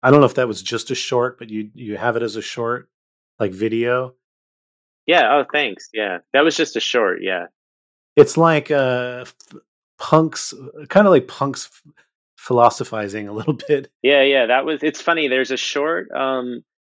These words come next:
Speaker 2: uh, by Aardman, who did Wallace and Gromit, called Creature Comforts, which I loved. I saw in art school. It's just, like, all the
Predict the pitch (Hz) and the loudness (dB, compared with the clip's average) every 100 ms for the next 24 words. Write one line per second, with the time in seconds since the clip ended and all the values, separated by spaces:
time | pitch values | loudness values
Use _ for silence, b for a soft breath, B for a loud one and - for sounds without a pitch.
0 | _ _ _ - 113 101 107 104 87 98 | _ _ _ -4 -4 0 0 0 0 -2
1 | 104 123 120 117 104 98 104 104 87 - | -2 -4 -6 -2 -2 -2 0 -2 -2 -2
2 | 95 101 98 101 90 92 92 104 104 95 | 0 0 0 -8 -4 -2 -2 -4 -4 -4
3 | 87 - 95 92 110 - 117 113 - 120 | -6 -6 -6 -4 -6 -4 -6 -6 -6 -6
4 | - 110 113 104 98 95 113 110 98 - | -6 -4 0 0 0 0 0 -2 -6 -2
5 | 107 104 98 95 98 - 117 113 98 - | -2 -2 -4 -4 -6 -6 -2 -2 -2 -4
6 | 104 - 107 98 95 98 101 101 98 95 | -4 0 0 0 0 0 0 0 0 -2